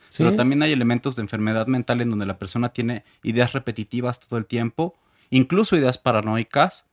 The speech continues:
Speaker 2: e ideas de daño, pseudoobsesivas con respecto a temas que desconoce. Y esto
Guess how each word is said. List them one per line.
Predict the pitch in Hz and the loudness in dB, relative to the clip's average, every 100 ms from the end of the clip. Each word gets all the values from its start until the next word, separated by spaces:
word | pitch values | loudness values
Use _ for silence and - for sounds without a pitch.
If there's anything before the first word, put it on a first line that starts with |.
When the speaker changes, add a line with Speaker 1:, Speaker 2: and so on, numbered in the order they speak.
| _ _ _ _ | _ _ _ _
Speaker 2:
e | 120 | 2
ideas | 123 120 120 | 6 6 4
de | 117 | 2
daño, | 113 131 120 104 _ _ _ _ | 4 4 0 -2 _ _ _ _
pseudoobsesivas | - 123 113 107 - - 123 127 - - | -4 2 2 2 -2 -4 -2 -2 -6 -4
con | 120 | -2
respecto | 113 113 127 - 123 | -2 -4 -6 0 0
a | - | 2
temas | 131 127 127 | 2 2 2
que | 120 | -4
desconoce. | 104 104 - 117 117 139 - - _ _ _ _ _ - | -2 -4 -4 0 4 4 2 -6 _ _ _ _ _ -2
Y | 143 185 | 4 6
esto | 196 - 120 | 4 -2 -8